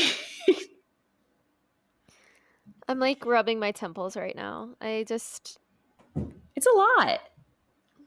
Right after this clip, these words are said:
Speaker 2: I don't like
Speaker 1: I
Speaker 2: thinking about it. But if you're
Speaker 1: Yeah.
Speaker 2: into this, if you are a listener and you're into this, again, Rick and Morty, um,
Speaker 1: There's
Speaker 2: Marissa could
Speaker 1: literally
Speaker 2: probably <laughs> give you some resources.
Speaker 1: there's literally three thousand pages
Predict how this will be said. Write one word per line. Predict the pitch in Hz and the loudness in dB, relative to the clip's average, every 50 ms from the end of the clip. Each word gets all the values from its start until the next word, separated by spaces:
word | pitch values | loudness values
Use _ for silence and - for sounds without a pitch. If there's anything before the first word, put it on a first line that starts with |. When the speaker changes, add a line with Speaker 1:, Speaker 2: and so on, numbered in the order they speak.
| _ _ _ _ _ _ _ _ _ _ _ - - - - _ _ _ - - | _ _ _ _ _ _ _ _ _ _ _ -20 -20 -20 -20 _ _ _ -10 -6
Speaker 2:
I | 233 247 | -4 -2
don't | 254 254 - | -2 -2 0
like | 240 240 | 0 2
Speaker 1:
I | 214 233 240 | 4 4 4
Speaker 2:
thinking | 240 226 - - 196 196 208 208 - | 4 2 0 -4 -10 -14 -16 -16 -14
about | 220 220 208 | -12 -12 -14
it. | - _ _ _ _ _ - - - - | -14 _ _ _ _ _ -20 -20 -2 2
But | - 320 | 4 6
if | 403 285 | 6 6
you're | 208 220 247 - - | 6 6 8 8 8
Speaker 1:
Yeah. | - 208 202 226 | 6 6 4 2
Speaker 2:
into | - - - - 480 - | 2 0 -4 -8 -6 -4
this, | 185 170 156 175 233 240 233 - - - - | -2 -2 0 -2 -2 -2 -4 -6 -8 -6 -2
if | - 233 240 233 | 0 -2 0 0
you | 233 226 226 | 2 2 4
are | 233 254 262 | 4 4 4
a | 247 | 4
listener | 226 214 214 - - 214 202 | 4 2 0 -2 -4 -6 -4
and | 196 196 | -4 -2
you're | 208 214 | -2 -4
into | 208 190 214 202 | -4 -4 -6 -6
this, | 196 190 202 - | -6 -6 -6 -6
again, | 214 208 240 226 214 190 196 202 | -4 -2 0 0 0 0 -2 -4
Rick | 208 202 202 220 | -8 -8 -6 -6
and | 208 202 | -8 -4
Morty, | 208 220 226 233 226 233 233 226 233 233 240 - _ _ _ _ _ _ _ _ _ _ _ _ _ _ - | -2 -2 0 0 0 -2 -2 -4 -4 -4 -6 -8 _ _ _ _ _ _ _ _ _ _ _ _ _ _ 0
um, | 208 202 196 196 196 190 | 2 2 2 2 0 0
Speaker 1:
There's | 185 190 185 190 - 208 | 2 2 2 2 2 0
Speaker 2:
Marissa | 202 196 180 | -2 0 2
could | 180 185 | 4 4
Speaker 1:
literally | 185 180 226 220 208 202 190 190 185 - | 4 4 4 4 6 6 6 6 6 4
Speaker 2:
probably | 240 247 - 285 - | 4 2 2 -2 -6
<laughs> | - | -4
give | 294 226 | 0 2
you | 262 320 | 2 2
some | 262 - - 294 247 | 2 2 0 0 0
resources. | 240 247 311 311 - - 339 - - 403 - - - - - 381 | 0 2 2 4 4 4 2 2 2 2 2 2 2 2 2 2
Speaker 1:
there's | - 202 196 202 233 185 196 | 4 4 4 4 4 4 4
literally | 214 214 220 214 208 196 202 - _ - 202 - | 4 6 6 6 6 6 4 4 _ -10 -6 -2
three | 190 202 226 226 | 0 0 0 2
thousand | 220 214 170 170 170 190 185 185 180 190 185 180 175 175 | 2 2 2 4 4 4 2 2 0 -2 -2 -2 -4 -6
pages | - - 170 170 170 175 170 185 185 185 185 180 175 | -4 0 2 2 2 4 4 2 4 4 2 0 -2